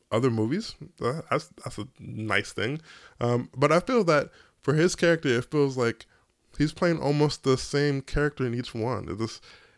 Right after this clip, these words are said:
there's not much range in this character that comes out. So he's, um, gonna be standing next to Rose Byrne. So they're gonna be doing a adoption movie of sorts. So it's based on a true story.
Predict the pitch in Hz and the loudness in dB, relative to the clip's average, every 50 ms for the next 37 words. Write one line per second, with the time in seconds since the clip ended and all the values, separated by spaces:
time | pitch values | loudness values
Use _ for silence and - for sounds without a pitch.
0 | _ _ _ _ _ _ - 127 147 139 165 170 180 165 160 160 165 165 160 127 | _ _ _ _ _ _ 2 2 4 4 4 2 2 2 4 2 2 2 2 0
1 | 127 131 139 156 156 135 123 123 117 117 113 110 - - 143 135 135 131 - - | 2 2 4 4 2 0 0 -2 -2 -2 -2 -4 -4 -4 -2 -2 -2 -2 -4 -6
2 | 98 - 95 - - - 131 117 110 110 117 120 110 82 - _ - - - _ | -2 -2 -2 -4 -4 -4 -4 -4 -2 0 0 0 -2 -4 -6 _ -20 -20 -20 _
3 | - - - 101 120 147 156 170 160 156 - - - _ - - 123 120 117 113 | -10 -4 -4 -2 2 2 2 2 2 -2 -8 -12 -14 _ -6 -2 0 0 2 0
4 | 113 110 113 113 110 107 - _ _ - - 131 123 123 123 120 117 - - - | 0 0 -2 -4 -6 -8 -12 _ _ -8 -4 -4 -2 0 0 0 0 0 -2 -2
5 | 147 135 131 127 120 113 113 113 - - - - 120 113 107 107 110 110 113 110 | -2 0 0 -2 -2 -2 -4 -4 -4 -6 -4 -2 -2 0 2 2 2 2 0 -2
6 | - - - 98 101 107 120 135 147 160 160 160 - - - _ _ _ - - | -6 -6 -4 -2 0 0 -2 -2 -4 -6 -8 -10 -18 -20 -20 _ _ _ -10 -2
7 | 127 117 107 107 117 120 123 131 127 120 117 117 117 113 110 110 110 - 120 117 | 0 2 2 4 2 2 2 2 0 -2 0 0 -2 -2 -2 -6 -4 -4 -2 0
8 | 117 117 113 110 107 110 107 107 107 _ _ _ _ _ _ - _ _ - 107 | 0 0 0 0 -2 -2 -6 -8 -10 _ _ _ _ _ _ -20 _ _ -2 0
9 | 107 107 104 104 101 - 104 107 117 107 120 113 117 127 - - - 135 107 104 | 2 2 2 0 -2 -2 -4 -4 -2 -2 -2 0 0 -2 -2 -4 -6 -6 -4 -4
10 | 101 98 107 104 104 95 95 98 - - - - - - 107 98 98 104 - - | -4 -4 -4 -4 -6 -6 -6 -6 -8 -10 -10 -10 -8 -4 -2 -2 -2 -2 -4 -8
11 | - - - - - - _ - - 123 113 113 113 - 123 117 113 - 139 143 | -14 -16 -18 -20 -20 -20 _ -8 -2 2 2 4 4 2 2 -2 0 2 2 4
12 | 156 - - 147 143 135 - - 127 123 127 - - - 104 101 101 101 101 - | 2 2 2 0 -2 -2 -2 -2 -4 -4 -4 -4 -4 -2 -2 0 0 -2 -2 -4